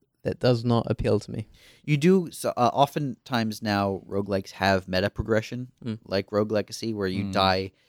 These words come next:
Speaker 2: and that makes your next run in some way easier or your character in some way stronger next
Speaker 1: Mm.
Speaker 2: time. Um, and
Speaker 3: Which
Speaker 2: that's
Speaker 3: is really
Speaker 2: quite fun.
Speaker 3: cool. I think that's, I think that's actually really, really cool,
Speaker 2: It is a
Speaker 3: 'cause
Speaker 2: great s-, it, you go, it means you,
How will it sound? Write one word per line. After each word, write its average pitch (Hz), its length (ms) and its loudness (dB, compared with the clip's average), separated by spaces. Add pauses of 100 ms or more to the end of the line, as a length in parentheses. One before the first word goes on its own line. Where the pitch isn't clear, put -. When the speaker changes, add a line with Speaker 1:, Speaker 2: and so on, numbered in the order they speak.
(160)
Speaker 2:
and 95 100 -6
that 104 140 -2
makes 98 200 -8
your 95 100 -8
next 92 280 -6
run 90 320 -8 (400)
in 92 120 -16
some 95 220 -8
way 90 420 -4 (100)
easier 95 520 -2
or 85 400 -10 (120)
your - 180 -20
character 92 320 -8
in 85 120 -10
some 90 160 -10
way 85 80 -12
stronger 101 440 -10
next 117 220 -6
Speaker 1:
Mm. 117 40 -16
Speaker 2:
time. 139 220 -12 (840)
Um, 95 260 -8
and - 80 -16
Speaker 3:
Which 156 120 4
Speaker 2:
that's 175 80 4
Speaker 3:
is 156 60 -2
really 165 220 6
Speaker 2:
quite - 40 -2
fun. 131 80 -4
Speaker 3:
cool. 123 80 6
I 113 100 6
think 135 160 0
that's, 113 320 -2 (120)
I 123 120 -2
think 143 220 -2
that's 120 180 0
actually 98 320 -6
really, 95 280 -6
really 87 220 -10
cool, 92 300 -8
Speaker 2:
It 110 80 2
is 110 120 2
a 107 40 -2
Speaker 3:
'cause 95 40 -4
Speaker 2:
great 98 220 0
s-, - 280 -14
it, 101 180 -10
you 113 140 -2
go, 117 220 4
it 113 160 -2
means 120 300 0
you, 104 180 -4